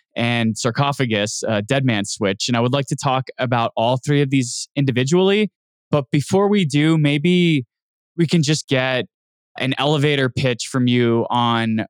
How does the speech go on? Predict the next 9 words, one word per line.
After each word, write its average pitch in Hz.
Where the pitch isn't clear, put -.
what 156
Decent 143
dao 127
is 135
and 135
maybe 151
how, 135
as 127
a 123